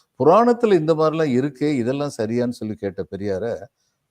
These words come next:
புராணத்துல இருக்குன்னு சொன்னதை மறந்துட்டு, "பெரியார் இப்படியெல்லாம் பேசினாரு" அப்படின்னு சொல்லி சொல்றது எவ்வளவு பெரிய தவறு. அது என்ன, ஆட்கள் தெரியாம இருக்காங்களா? யார் பெரியார் உண்மையிலே என்ன பேசினா தெரியாம இருக்கா? ஆனா சீமான் வந்து, பி ஜே பியுடைய கால்குலேஷன், "சீமான் will be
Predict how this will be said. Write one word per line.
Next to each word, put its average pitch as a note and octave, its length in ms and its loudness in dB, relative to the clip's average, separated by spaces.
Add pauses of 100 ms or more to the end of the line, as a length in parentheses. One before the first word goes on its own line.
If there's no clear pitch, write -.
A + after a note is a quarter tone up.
(140)
புராணத்துல E3+ 480 2
இருக்குன்னு D3 340 -2
சொன்னதை A#2+ 340 -2
மறந்துட்டு, G#2+ 360 -6
"பெரியார் G#3+ 440 4
இப்படியெல்லாம் D#3+ 560 -2
பேசினாரு" F#2 520 -8 (760)
அப்படின்னு A#2 200 -2
சொல்லி C3 220 -2
சொல்றது A#2+ 380 -4
எவ்வளவு F3 360 -2
பெரிய D3 220 -2
தவறு. G#2 400 -6 (1200)
அது C3+ 140 0
என்ன, D3 160 6
ஆட்கள் D3 340 4
தெரியாம C#3+ 360 2
இருக்காங்களா? F2+ 520 -8 (440)
யார் G2+ 220 0
பெரியார் A2+ 240 4
உண்மையிலே B2 360 0
என்ன G#2+ 160 -2
பேசினா G2+ 320 -6
தெரியாம F#2 260 -4
இருக்கா? F2 200 -8
ஆனா F3+ 200 -6 (180)
சீமான் G3+ 460 2
வந்து, C3+ 500 0 (280)
பி D#3+ 120 2
ஜே G3 100 2
பியுடைய E3+ 320 2
கால்குலேஷன், C3+ 520 -2
"சீமான் D#3+ 440 0
will B2+ 180 -2
be D3+ 100 2